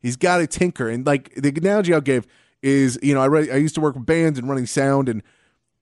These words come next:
and there are certain people who run sound, and they'll mess with it the whole show. The whole show, they keep walking around, they keep messing with little things. And they never, it's never perf-, it's never good because it's just constantly changing and constantly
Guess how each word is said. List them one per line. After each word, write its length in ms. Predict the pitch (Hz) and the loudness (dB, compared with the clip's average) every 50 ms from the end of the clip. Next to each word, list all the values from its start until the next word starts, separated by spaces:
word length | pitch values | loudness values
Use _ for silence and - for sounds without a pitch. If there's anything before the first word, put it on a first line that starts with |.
| _ - | _ -2
and 220 | 156 156 151 131 _ - | -2 -2 -2 -2 _ 0
there 100 | 165 170 | 2 2
are 40 | |
certain 240 | 156 - 226 240 226 | 2 0 0 -2 0
people 180 | 190 233 220 196 | 0 2 4 4
who 80 | 180 | 4
run 240 | 170 156 160 160 151 | 4 4 4 2 0
sound, 320 | 131 - 156 147 131 113 - | 0 0 0 0 0 0 -2
and 100 | - 123 | -6 -6
they'll 100 | 143 135 | -6 -4
mess 320 | 135 139 147 165 170 - - | -2 0 2 2 2 2 0
with 160 | 165 147 - | -2 -2 -2
it 120 | 139 - | -4 -4
the 80 | - 120 | -2 -4
whole 380 | - - - 151 143 139 131 117 | -4 -2 0 2 2 2 2 0
show. 380 | - - 123 104 65 - - _ _ _ _ _ - | -2 -6 -8 -8 -8 -10 -14 _ _ _ _ _ -10
The 100 | - 95 | -10 -6
whole 300 | - 160 180 190 196 180 | -2 2 2 4 4 2
show, 220 | - - 185 151 | 2 2 2 2
they 100 | 135 123 | 2 0
keep 260 | 113 - 175 160 - | -2 -2 -4 -2 0
walking 280 | 156 156 156 147 - 143 | 2 2 2 0 -2 -4
around, 300 | 131 135 139 139 139 131 | -2 0 2 2 2 0
they 80 | 117 101 | -2 -4
keep 240 | - - 180 165 | -6 -6 -6 -4
messing 300 | 143 147 147 151 - 143 | -2 0 0 0 0 0
with 100 | 135 127 | 0 0
little 160 | 139 131 117 110 | 2 0 0 0
things. 260 | - 120 107 98 - _ _ _ _ _ _ _ _ - | 0 -2 -2 -4 -6 _ _ _ _ _ _ _ _ -6
And 160 | - 175 175 185 | -2 0 2 2
they 80 | 185 | 2
never, 340 | 185 208 247 240 233 220 - - | 2 2 2 2 2 0 -2 -2
it's 180 | 170 160 - | -4 -2 -2
never 260 | 196 226 240 226 202 175 | 0 0 2 2 0 0
perf-, 420 | - - - 240 294 302 196 - | -2 -2 -2 0 0 0 0 -2
it's 120 | 170 - | -4 -2
never 180 | 240 254 240 202 | -2 0 0 0
good 440 | 151 117 131 180 262 247 196 165 147 | -2 0 2 2 4 2 2 0 -2
because 320 | 160 170 - - 185 175 | -8 -6 -2 0 -2 0
it's 180 | 180 170 160 - | 0 -4 -4 -2
just 200 | 226 202 - - _ _ _ _ _ - | -2 -2 -2 -4 _ _ _ _ _ -18
constantly 720 | - - - 214 220 220 196 - - 208 - 165 175 175 151 | -8 -2 0 0 2 0 -2 -2 -6 -6 -2 -2 -2 -2 -2
changing 480 | - - 175 175 170 151 113 107 104 | -2 0 0 2 2 0 -2 -4 -6
and 160 | 113 139 143 | -8 -10 -10
constantly 1040 | - - - - 196 208 208 208 202 165 - - - 175 - 123 151 143 123 101 - | -14 -16 -10 -4 0 0 2 2 0 -2 -4 -4 -4 -4 -2 0 0 0 0 0 -4